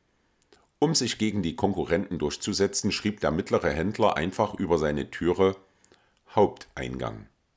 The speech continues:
Wie schlau und gerissen zieht der Satan uns mitunter in seinen Bann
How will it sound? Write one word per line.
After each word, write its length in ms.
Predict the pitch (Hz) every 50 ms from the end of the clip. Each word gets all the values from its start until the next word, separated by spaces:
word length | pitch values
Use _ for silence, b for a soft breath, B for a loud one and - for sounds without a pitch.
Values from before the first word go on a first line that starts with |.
| _ _ _ _ _ _ _ _ _ _ _ _ _ _ _ _ _ _ _ _ _ _ _ _ _ _ _ _ _ _ _ _ _ _ _
Wie 120 | 90 85
schlau 320 | - - - 80 85 113 127
und 140 | 113 92 -
gerissen 680 | 82 73 62 78 98 - - 135 127 123 123 B B B B B B B B B
zieht 260 | _ - - 120 120 104
der 140 | 87 76
Satan 520 | - - 80 87 - - 107 104 107 107 -
uns 460 | - - 82 85 107 120 - - -
mitunter 640 | 87 82 80 - - 80 87 92 110 107 107 - - -
in 140 | - 80 80
seinen 380 | 73 80 76 76 76 73 71 65
Bann 460 | 71 69 76 90 107 123 127 123 b